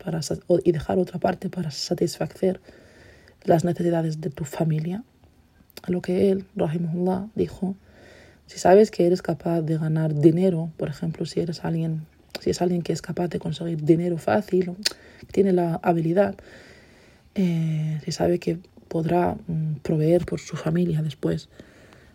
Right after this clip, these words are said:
entonces para esta persona sí está permitido". Pero si la persona ve que no es capaz de conseguir dinero, mm, así de una manera rápida o fácil, eh, no sabría bien cómo decirlo, entonces es mejor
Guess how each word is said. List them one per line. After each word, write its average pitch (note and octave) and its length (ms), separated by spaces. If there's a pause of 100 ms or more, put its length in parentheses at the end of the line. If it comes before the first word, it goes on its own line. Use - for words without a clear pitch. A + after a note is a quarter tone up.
(140)
entonces F#3 320
para F3+ 180
esta F#3+ 180
persona F3 420
sí E3+ 200
está D#3+ 260
permitido". D#3+ 600 (580)
Pero F3 140
si F3 100
la F3+ 100
persona G#3 460 (100)
ve F3+ 380
que F3 120
no E3 80
es E3 100
capaz E3 280
de E3 100
conseguir D#3 500
dinero, D#3 420
mm, E3 360 (100)
así D#3 280
de D#3 80
una D#3+ 140
manera D#3+ 380 (920)
rápida E3 480
o D3+ 80
fácil, D#3 440 (260)
eh, D#3 260 (280)
no E3+ 80
sabría D#3+ 240
bien D#3 160
cómo D#3 200
decirlo, D#3+ 440 (540)
entonces G3+ 480
es G3 180
mejor F#3+ 460